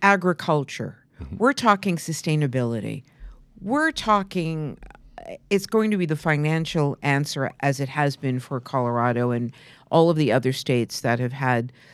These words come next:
Speaker 1: legalization and
Speaker 2: Right.
Speaker 1: the expansion of school systems, and it goes on and on and on.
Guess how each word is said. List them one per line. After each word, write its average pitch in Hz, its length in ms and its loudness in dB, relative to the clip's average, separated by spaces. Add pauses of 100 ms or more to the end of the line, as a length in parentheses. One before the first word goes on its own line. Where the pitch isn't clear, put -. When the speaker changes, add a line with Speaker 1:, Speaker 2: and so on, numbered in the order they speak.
(160)
Speaker 1:
legalization 131 1200 2 (100)
and 127 580 0 (340)
Speaker 2:
Right. 85 140 0
Speaker 1:
the 180 120 4
expansion 160 880 0 (120)
of 143 360 0 (160)
school - 420 -4
systems, 131 600 -4
and 131 320 0
it 180 80 -4
goes 226 280 4
on 208 260 4
and 196 120 2
on 165 220 0
and 143 160 -2
on. 107 320 -4